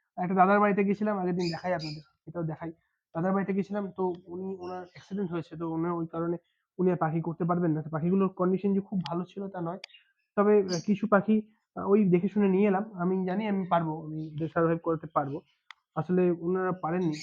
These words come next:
ছোট বাচ্চা রয়েছে, আর একা একজন মহিলার পক্ষে এত কিছু মেনটেন করা, প্রত্যেক জায়গায় খাবার জল প্রপারলি দেওয়া ছোট বাচ্চার সামনে সম্ভব হয়নি। তো ওই কারণেই আমি কিছু, উম, পাখি নিয়ে এসেছি,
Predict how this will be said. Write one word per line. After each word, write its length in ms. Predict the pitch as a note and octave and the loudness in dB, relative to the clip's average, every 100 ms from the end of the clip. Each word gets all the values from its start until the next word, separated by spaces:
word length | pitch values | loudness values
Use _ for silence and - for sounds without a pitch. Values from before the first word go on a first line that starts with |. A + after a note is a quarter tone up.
| - _ _ | -14 _ _
ছোট 120 | - F3 | -8 -4
বাচ্চা 300 | D#3+ - E3+ | -4 -4 -4
রয়েছে, 320 | E3 D#3 D#3+ | -4 -4 -6
আর 100 | D#3 - _ _ _ E3 | -6 -10 _ _ _ -8
একা 360 | D#3+ E3 E3 | 0 2 2
একজন 420 | E3 D#3 D#3+ D#3+ D#3 D#3 - - | -2 -4 -2 0 -2 -6 -12 -10
মহিলার 280 | E3 D#3 E3 | -6 -4 -4
পক্ষে 300 | E3 - - | -6 -10 -10
এত 120 | C#3+ D#3+ | -10 -8
কিছু 260 | D#3+ D#3+ | -8 -6
মেনটেন 280 | D#3+ D3+ D#3+ | -6 -6 -8
করা, 260 | D#3 D3+ D#3+ - _ _ - | -6 -6 -6 -12 _ _ -8
প্রত্যেক 260 | D#3 - D#3+ | -4 2 2
জায়গায় 200 | D#3 D#3 | 2 0
খাবার 260 | - D3 D#3 | 0 0 0
জল 140 | D#3+ | -4
প্রপারলি 480 | D#3 D3 D#3 F3 E3+ | -10 -10 -6 -2 -2
দেওয়া 300 | D#3+ D3+ D3+ D3+ - D#3 - | -2 -2 -4 -6 -16 -16 -10
ছোট 120 | D#3 | -6
বাচ্চার 280 | D#3 D3 D#3+ | -6 -6 -10
সামনে 260 | D#3 D#3 D3 | -8 -8 -8
সম্ভব 200 | D#3+ D#3+ | -6 -6
হয়নি। 340 | D#3 D#3+ D#3+ D#3 _ _ _ - | -4 -4 -4 -6 _ _ _ -6
তো 60 | |
ওই 100 | F3+ | -2
কারণেই 440 | F#3 F#3+ F#3+ G3 F#3+ | 0 0 0 -2 -4
আমি 220 | E3+ F3 F3 | -6 -4 -2
কিছু, 360 | F3+ - F3 F3 - - - E3+ | -2 4 4 2 -6 -12 -6 0
উম, 160 | F3 D#3+ | 0 2
পাখি 200 | E3 D#3 | 0 4
নিয়ে 240 | F#3+ A#3 A#3+ | 4 4 2
এসেছি, 260 | - - | -2 -14